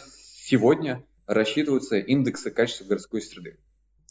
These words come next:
Среди индексов есть, э, ряд показателей. Первый — это индекс пешеходной доступности территорий и безопасность возле, э, социальных объектов. Это школы, поликлиники, спортивные объекты и так далее.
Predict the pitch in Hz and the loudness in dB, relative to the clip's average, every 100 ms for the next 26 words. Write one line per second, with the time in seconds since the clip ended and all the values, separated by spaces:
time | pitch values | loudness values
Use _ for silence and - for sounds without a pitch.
0 | _ _ _ _ _ - - 123 123 117 | _ _ _ _ _ -8 -2 0 4 4
1 | 92 92 127 151 143 143 165 160 - 110 | 4 0 -2 0 0 0 -4 -6 -6 0
2 | 117 - - 107 98 92 78 104 110 92 | 0 -2 -4 0 2 0 0 2 4 2
3 | - - - 104 113 147 135 123 - 123 | -4 -20 -4 0 2 2 0 -2 0 2
4 | 107 92 90 101 101 95 - 104 90 - | 2 2 0 0 0 -2 -2 -4 -4 -8
5 | - 104 - 95 98 196 160 160 147 - | -14 -8 -6 -4 -2 -4 -4 -6 -8 -10
6 | - 123 117 123 110 110 - _ _ _ | -6 -4 0 0 0 -2 -6 _ _ _
7 | _ _ 127 151 147 117 104 101 - 123 | _ _ 0 2 2 2 0 -2 2 2
8 | 127 117 113 - 107 107 98 101 98 95 | 2 -4 -8 -4 0 0 2 2 4 2
9 | 92 95 92 92 87 - - 110 98 98 | 0 0 0 -2 -6 -6 -2 0 0 -2
10 | 98 90 - - _ - - - - - | -2 -2 -8 -20 _ -16 -10 -10 -10 -2
11 | 151 147 139 139 95 - 139 135 127 113 | 2 2 0 0 -2 -2 -2 -2 -6 -8
12 | 104 - 135 117 98 101 - 92 - 98 | -8 -4 -2 0 0 -2 -4 -10 -4 -2
13 | 85 - | -2 -4